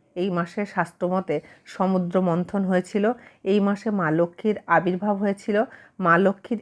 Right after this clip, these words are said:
এই শ্রাবণ মাসেই ধনপ্রাপ্তি ঘটেছিল। এই মাসে সৃষ্টির ভার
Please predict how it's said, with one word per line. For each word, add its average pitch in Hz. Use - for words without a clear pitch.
এই 180
শ্রাবণ 175
মাসেই 190
ধনপ্রাপ্তি 190
ঘটেছিল। 143
এই 185
মাসে 214
সৃষ্টির 202
ভার 180